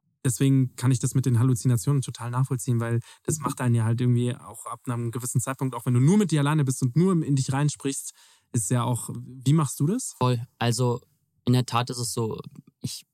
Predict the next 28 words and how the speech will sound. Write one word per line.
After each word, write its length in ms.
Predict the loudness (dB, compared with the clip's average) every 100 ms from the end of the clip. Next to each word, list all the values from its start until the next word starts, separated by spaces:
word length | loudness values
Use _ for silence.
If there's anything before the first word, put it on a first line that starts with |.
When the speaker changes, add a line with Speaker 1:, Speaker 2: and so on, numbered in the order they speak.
| -2
Speaker 2:
laufe, 420 | 0 0 0 -2
ich 120 | -2
trainiere 360 | -2 2 4 4
nicht 180 | 0 0
in 40 |
der 100 | -2
Gruppe, 380 | -2 -2 0 -2 -2
ich 160 | -10 -14
trainiere 320 | _ 2 2 2
immer 140 | 0
alleine, 520 | 2 2 2 2 0 -6
äh, 260 | -10 -8 -8
ich 200 | -10 -16 _ _ _ _ _ _ _ -6
mache 240 | 0 0 0
meine 140 | -2
Kilometer 380 | 0 0 0 0
alleine, 240 | 0 0
ich 80 | -2
gehe 100 | -6
in 60 | -6
den 60 | 0
Gym 240 | 2 2
alleine. 320 | 2 0 -2 -6 _ -4
Speaker 1:
Mhm. 260 | 0 0 0
Speaker 2:
Sicherlich 520 | 0 4 4 2 -2 -10 -12 -6 0
für 80 |
manche, 840 | 2 2 2 0 -2 -4 -6 -6
äh, 60 | -8